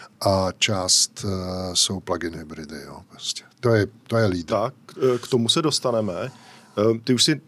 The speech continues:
Speaker 2: to částečně naznačil, vlastně bavíme se tady o B Y D, eh, před dvaceti lety. Automobilka, která v podstatě začínala, dnes je to, dnes je to zásadní hráč,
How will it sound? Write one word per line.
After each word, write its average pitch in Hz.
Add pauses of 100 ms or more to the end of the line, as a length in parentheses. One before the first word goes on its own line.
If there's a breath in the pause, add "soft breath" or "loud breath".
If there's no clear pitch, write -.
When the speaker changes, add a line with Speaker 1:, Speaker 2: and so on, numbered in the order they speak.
(140)
Speaker 2:
to -
částečně 143
naznačil, 110
vlastně 110
bavíme 113
se 117
tady 120
o 120
B 110
Y 113
D, 110
eh, 101 (360)
před 113
dvaceti 113
lety. 113 (640 soft breath)
Automobilka, 117
která 107
v -
podstatě 117
začínala, 110
dnes 104
je 101
to, 117 (200)
dnes 104
je 120
to 135
zásadní 113
hráč, 92